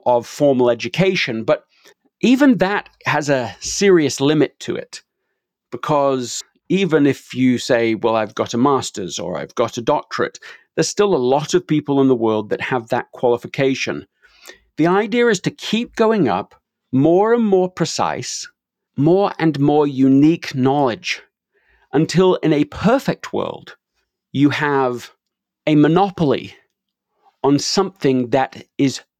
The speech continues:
universally valuable. That's the almost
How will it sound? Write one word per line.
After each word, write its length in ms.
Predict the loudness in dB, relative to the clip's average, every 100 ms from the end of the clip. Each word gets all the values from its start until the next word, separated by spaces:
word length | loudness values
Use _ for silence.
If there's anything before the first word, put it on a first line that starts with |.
| _ _ -2
universally 880 | 2 4 2 0 0 -2 -2 -2
valuable. 560 | -2 -4 -6 -8 -12 -16 _ _ _ _ _
That's 280 | -4 -4 -2
the 120 | 2
almost 340 | 2 2 -2